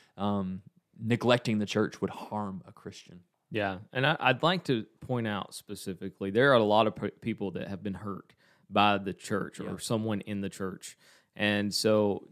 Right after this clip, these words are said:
Speaker 2: these, these things that we're showing here, um, going to that person that hurt you, you know, obviously that, that forgiveness is not easy.
Speaker 1: Right.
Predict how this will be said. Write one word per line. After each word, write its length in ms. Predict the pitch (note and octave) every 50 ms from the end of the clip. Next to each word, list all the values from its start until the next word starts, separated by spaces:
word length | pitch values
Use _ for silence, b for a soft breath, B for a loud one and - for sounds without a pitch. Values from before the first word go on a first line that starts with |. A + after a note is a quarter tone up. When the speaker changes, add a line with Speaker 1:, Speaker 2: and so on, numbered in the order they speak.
| _ _ _
Speaker 2:
these, 600 | - A2 G#2+ B2 C3 D#3 E3 E3 D#3+ C3 - - - _ -
these 260 | - C3 D3 C#3 C3
things 300 | - C3 C3+ C#3 C#3 G#2+
that 120 | A2 G#2+ G#2
we're 180 | G#2+ A2+ A#2
showing 460 | A2+ - - A2 A2 A#2+ A#2 A2 G#2+
here, 480 | G2 F#2 G2 G#2 G2+ G2 F#2 F#2 F#2 - b b b b b b b b -
um, 560 | - G2+ G#2 G2+ G2 G2 F#2+ F2+ F#2 F#2 - _ - A2 A2
going 380 | B2 B2 C3 C#3+ D3 C3+ B2+
to 300 | - - - B2+ B2+ B2
that 220 | A2 A#2 A#2 - -
person 300 | A2+ A#2 A#2 - - G#2
that 120 | F#2+ -
hurt 300 | - F#2+ A#2 A#2 A2+ - G#2+
you, 260 | G#2 G2 F#2+ F#2 F#2
you 140 | - - G#2+
know, 300 | G#2 G2+ G2+ G2 G2 F#2+ -
obviously 480 | G2+ G#2 A2 A2+ A#2 A2 - A#2 A2 G2+
that, 220 | G2 - - -
that 180 | - B2 A2 -
forgiveness 520 | - B2 A#2 B2 C3+ D#3+ F3+ D#3 - -
is 100 | A2+ G#2
not 220 | A#2 A#2+ B2 A2+
easy. 340 | A2 A#2+ C#3+ E3+ D#3 - - _ _ _ -
Speaker 1:
Right. 220 | G2 G#2+ G#2 F2+